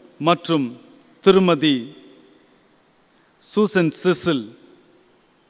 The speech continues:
அவர்களின் அருமை மகன் செல்வன் கென்னத் லாய்டு சிசில் என்பவரும் திருமணம் செய்து கொள்ள பெரியோர்களால் ஒழுங்கு செய்யப்பட்டிருக்கிறது என்பதை திருச்சபையாருக்கு அறிவிக்கிறேன்.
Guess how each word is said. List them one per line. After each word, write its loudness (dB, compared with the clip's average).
அவர்களின் 0
அருமை -2
மகன் -2
செல்வன் -2
கென்னத் 2
லாய்டு -2
சிசில் 0
என்பவரும் 0
திருமணம் 2
செய்து -2
கொள்ள -2
பெரியோர்களால் 0
ஒழுங்கு 0
செய்யப்பட்டிருக்கிறது -2
என்பதை -2
திருச்சபையாருக்கு -4
அறிவிக்கிறேன். -6